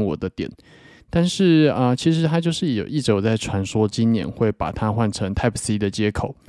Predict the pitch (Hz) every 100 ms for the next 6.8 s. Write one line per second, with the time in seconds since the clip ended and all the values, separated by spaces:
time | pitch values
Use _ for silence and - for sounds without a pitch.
0 | - - - 120 117 110 151 127 107 120
1 | 117 104 104 107 104 76 71 104 117 110
2 | 104 101 123 107 110 76 82 - _ _
3 | - 135 143 135 120 110 101 143 139 135
4 | 139 127 120 117 - 160 170 190 185 107
5 | 98 - 120 104 98 117 104 101 113 113
6 | 123 107 117 98 - 104 98 64